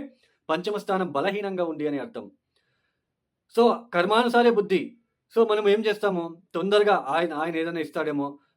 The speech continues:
ఆయన ఏమైనా జంప్స్టోన్ ఇస్తాడేమో, ప్రత్యేకంగా పూజలు చేసి వేసుకోగానే మనకి కర్మ తగ్గిపోతుంది,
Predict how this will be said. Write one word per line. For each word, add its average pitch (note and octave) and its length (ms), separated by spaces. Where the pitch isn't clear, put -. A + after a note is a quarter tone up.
ఆయన D#3 160
ఏమైనా E3+ 180
జంప్స్టోన్ D3+ 400
ఇస్తాడేమో, C#3+ 420
ప్రత్యేకంగా C#3+ 520
పూజలు D3+ 300
చేసి C3+ 340
వేసుకోగానే D#3 500
మనకి C#3+ 280
కర్మ C#3+ 220
తగ్గిపోతుంది, C3+ 640